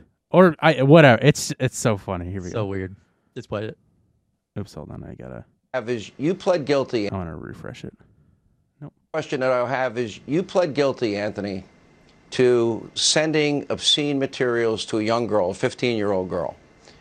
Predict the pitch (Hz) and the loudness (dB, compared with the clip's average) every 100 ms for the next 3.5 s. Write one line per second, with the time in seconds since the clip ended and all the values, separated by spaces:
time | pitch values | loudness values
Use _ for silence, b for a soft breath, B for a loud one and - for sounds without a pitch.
0 | b - 127 127 - - 107 - - - | b 0 2 0 -4 -8 -8 -8 -12 -20
1 | - - 156 151 160 139 131 156 160 b | -20 -2 0 0 0 -2 -2 -4 -6 b
2 | b b b - 107 143 147 135 139 120 | b b b -6 0 2 2 2 2 0
3 | 117 110 101 101 | 0 -2 -2 -4